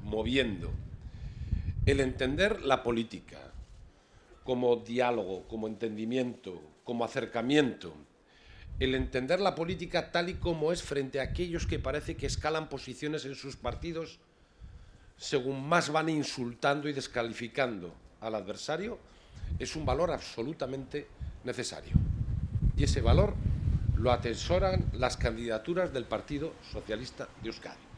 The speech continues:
Y la segunda cuestión que quería decir es que el Partido Socialista de Euskadi tiene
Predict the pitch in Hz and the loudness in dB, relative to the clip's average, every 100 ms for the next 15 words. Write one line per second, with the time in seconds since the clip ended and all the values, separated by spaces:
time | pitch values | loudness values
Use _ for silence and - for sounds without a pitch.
0 | - - - - - - - - - - | -16 -16 -16 -16 -16 -18 -20 -20 -10 0
1 | 127 - 131 196 196 160 - 117 98 107 | 0 0 0 2 2 0 -2 -4 -4 -6
2 | 113 117 120 104 135 160 - - - - | -4 -2 -4 -4 -8 -10 -16 -20 -18 -18
3 | - - - - - - - 151 - 185 | -18 -20 -20 -18 -20 -20 -4 0 4 4
4 | 165 151 170 170 143 160 170 170 143 - | 4 4 4 4 2 0 2 0 0 0
5 | 175 180 170 170 196 | 2 2 0 0 0